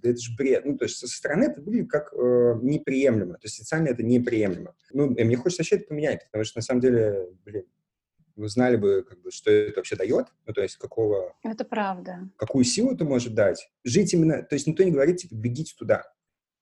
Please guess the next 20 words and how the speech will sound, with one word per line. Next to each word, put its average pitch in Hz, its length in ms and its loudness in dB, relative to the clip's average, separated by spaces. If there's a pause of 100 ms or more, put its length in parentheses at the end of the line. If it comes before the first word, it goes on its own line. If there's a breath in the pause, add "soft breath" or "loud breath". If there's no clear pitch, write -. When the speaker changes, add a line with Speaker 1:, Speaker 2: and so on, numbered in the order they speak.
(380)
Speaker 1:
У 104 60 -2
меня 131 160 6
был 151 180 6
сначала 113 320 -2
такой 95 220 -8
позыв, 131 340 -2
я 123 80 -4
думал, 104 220 -6
что, - 160 -6
может 104 200 -4
быть, 98 100 -12
все, 107 240 -4
моя, 92 380 -8
как 87 160 -20
бы, 87 200 -16
жизнь — 104 360 -6 (100)
это 87 360 -16 (420)
ашрам 92 520 -10
или 90 160 -14
там 82 300 -18